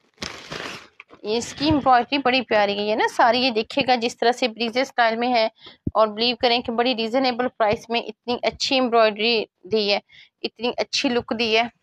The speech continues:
ये आप check कर लो, ठीक है। इस तरह से Fully embroidered में shirt का front है,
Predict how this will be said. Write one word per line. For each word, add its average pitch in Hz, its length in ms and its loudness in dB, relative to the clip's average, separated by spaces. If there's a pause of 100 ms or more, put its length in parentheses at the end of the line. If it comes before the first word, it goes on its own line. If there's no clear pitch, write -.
(400)
ये 220 100 0
आप 226 180 2
check 220 260 0
कर 208 120 2
लो, 220 180 0 (760)
ठीक 254 220 -2
है। 269 120 0 (140)
इस 233 160 -6
तरह 202 220 4
से 196 200 -4 (1080)
Fully 262 240 2
embroidered 262 500 4
में 269 220 2 (180)
shirt 240 320 2
का 247 160 2
front 214 380 0
है, 302 140 2